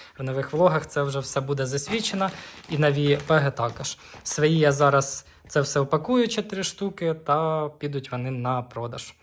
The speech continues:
Що ж, друзі, таке невелике відео вийшло. Я тут сиджу сонний на кроваті, навіть себе не знімав, просто вам показав детальки.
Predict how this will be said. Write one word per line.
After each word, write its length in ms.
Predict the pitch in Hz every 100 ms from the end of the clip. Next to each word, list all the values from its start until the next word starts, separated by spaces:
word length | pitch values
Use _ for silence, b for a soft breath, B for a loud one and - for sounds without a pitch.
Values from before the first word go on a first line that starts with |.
| b -
Що 120 | 196
ж, 80 | 180
друзі, 260 | 196 180
таке 240 | 156 160 196
невелике 380 | 196 190 185 170
відео 260 | 175 165
вийшло. 320 | 160 202 -
Я 100 | 135
тут 180 | 135 127
сиджу 320 | - 143 139
сонний 420 | 139 - 156 151 135
на 140 | 135
кроваті, 460 | 139 143 160 165 127
навіть 320 | 131 127 127
себе 360 | - 143 147
не 260 | 143 139 147
знімав, 480 | 131 139 139 151 147
просто 300 | 127 - 127
вам 140 | 127
показав 420 | 131 123 131 131
детальки. 500 | 131 135 196 208 180